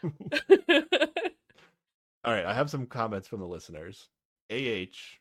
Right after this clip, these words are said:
Speaker 2: on YouTube.
Speaker 1: Mm-hmm.
Speaker 2: Let us know about Transit Love, the Japanese version that was on Amazon.
Speaker 1: Yeah.
Speaker 2: But has given us an update saying, "Just skip it. Not good enough." <laughs> So
Speaker 1: <laughs>
Speaker 2: we haven't checked it out,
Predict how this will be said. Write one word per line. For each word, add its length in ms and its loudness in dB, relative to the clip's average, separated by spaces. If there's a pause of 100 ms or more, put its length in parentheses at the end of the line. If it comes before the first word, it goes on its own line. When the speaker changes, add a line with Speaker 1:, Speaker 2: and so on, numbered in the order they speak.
(140)
Speaker 2:
on 140 -10
YouTube. 400 -14 (360)
Speaker 1:
Mm-hmm. 280 -12
Speaker 2:
Let 140 -4
us 180 -6
know 160 -6
about 300 -8 (480)
Transit 380 -10
Love, 220 -10
the 80 -14
Japanese 500 -12
version 380 -16
that 100 -12
was 120 -14
on 120 -16
Amazon. 520 -16 (280)
Speaker 1:
Yeah. 160 -16 (160)
Speaker 2:
But 220 -8 (260)
has 200 -10
given 280 0
us 160 2
an 60 -6
update 480 -8 (220)
saying, 460 -10 (720)
"Just 260 -4
skip 320 -8
it. 220 -12
Not 240 -12
good 140 -6
enough." 320 -8
<laughs> 280 -4
So 160 8 (540)
Speaker 1:
<laughs> 560 -2
Speaker 2:
we 160 4
haven't 280 6
checked 220 0
it 100 2
out, 220 2